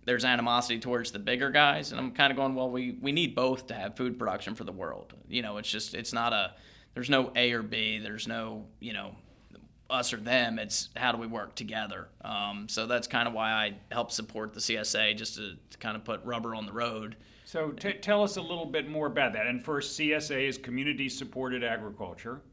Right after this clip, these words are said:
Speaker 1: Mm-hmm. So we have a lady named Teresa that runs it. And she gets interns in throughout the summer, which a lot of times is people that wanna get into farming.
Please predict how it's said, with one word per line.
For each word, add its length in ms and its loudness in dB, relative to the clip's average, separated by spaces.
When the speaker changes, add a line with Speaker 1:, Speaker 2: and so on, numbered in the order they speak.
Speaker 1:
Mm-hmm. 320 2
So 220 -2
we 140 2
have 180 6
a 40 4
lady 260 4
named 240 0
Teresa 540 2
that 240 -4
runs 320 2
it. 280 -6
And 140 6
she 120 6
gets 220 8
interns 480 6
in 200 4
throughout 280 4
the 60 -2
summer, 360 2
which 180 -2
a 40 2
lot 160 2
of 60 -6
times 260 0
is 80 -6
people 240 -4
that 100 -2
wanna 180 -2
get 200 -2
into 200 -2
farming. 600 -2